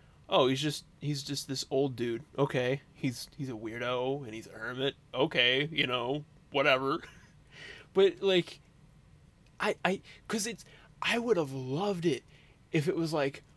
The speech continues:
"Oh my gosh, Obi-Wan is experiencing P T S D while he's trying to save Leia." We could have gotten, like, a few little, eh, you know, glimpses here and there of Vader, sure.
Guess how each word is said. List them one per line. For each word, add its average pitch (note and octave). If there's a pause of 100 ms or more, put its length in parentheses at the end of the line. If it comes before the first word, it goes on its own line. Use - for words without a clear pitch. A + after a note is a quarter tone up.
(240)
"Oh E3+
my F3
gosh, C#3+
Obi-Wan D3+
is C#3
experiencing C#3
P D3+
T C#3+
S -
D C3+
while B2
he's C#3+
trying C3+
to C#3
save B2+
Leia." B2 (460)
We F3+
could A#3
have G3
gotten, F#3+
like, F#3
a D#3
few F3+
little, D#3+
eh, D#3+
you D#3
know, C3
glimpses D#3
here E3
and C#3
there C3+
of C3
Vader, C3
sure. C3+